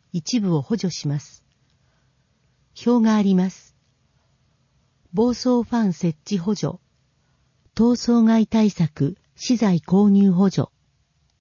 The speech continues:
の順にお伝えします。はじめに、防争ファン設置補助。補助率、設置費の二分の一以内で、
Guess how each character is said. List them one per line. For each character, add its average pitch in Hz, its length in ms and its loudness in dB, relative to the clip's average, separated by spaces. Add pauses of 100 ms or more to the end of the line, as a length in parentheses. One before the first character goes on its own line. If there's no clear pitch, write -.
(160)
の 202 120 2
順 196 220 2
に 190 120 2
お 180 80 0
伝 175 260 -4
え 175 40 -2
し - 160 -8
ま 170 100 -2
す。 - 180 -14 (960)
は 202 140 -4
じ 190 120 0
め 196 140 4
に、 185 180 -2 (640)
防 233 180 0
争 226 280 -2
フ 208 100 -8
ァ 214 120 0
ン 180 40 -2
設 175 140 -6 (220)
置 - 40 -2
補 185 160 -6
助。 - 160 -10 (1200)
補 202 160 -2
助 254 180 0
率、 170 420 -8 (800)
設 - 420 -4
置 247 40 -4
費 208 140 0
の 151 240 -2 (160)
二 175 140 2
分 226 220 2
の 226 120 2
一 214 360 0
以 196 40 2
内 151 240 0
で、 139 200 -6